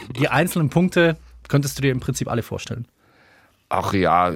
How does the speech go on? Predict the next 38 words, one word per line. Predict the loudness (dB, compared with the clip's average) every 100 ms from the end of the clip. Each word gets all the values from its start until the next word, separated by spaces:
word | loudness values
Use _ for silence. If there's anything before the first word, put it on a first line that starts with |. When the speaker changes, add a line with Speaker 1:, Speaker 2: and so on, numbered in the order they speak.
| -4
Speaker 2:
ich | -6 -2
weiß | 0 0 -2
nicht. | -6 -6
Also | -4 -2 -2
Informatiker | -2 -2 -2 -2 0 -2 0 0 2
würde | 0
ich | -2 -8
nicht | -8 -4 2
Speaker 1:
Nicht | 4 4
Speaker 2:
sagen, | 0 -2 -2 -2
Speaker 1:
mehr. | -4 -4 -6
Speaker 2:
nee. | -6 0
Speaker 1:
Hm. | 0
Speaker 2:
Also | 0
ich | -4
programmiere | -4 -2 0 0
noch | -2 -4
ein |
bisschen, | -8 -6 -6
aber | -6 -6 -8 -12 _ _ _ _ -10 -8 -2
Speaker 1:
Was | 0
sagst | 2 2
du |
Speaker 2:
ja. | 2
Speaker 1:
denn, | 4
wenn | 4
jemand | 4 2 2 -2
dich | -2
fragt, | -2 -2
was | -2
machst | -4 -4 -8
du? | -14 _ _ _ _ _ _ _ _ _ _ -20 -20 -18
Speaker 2:
Ja, | -18 -16
das | -14
ist | -10
eine | -12
gute | -12 -14
Frage. | -12 -12 -12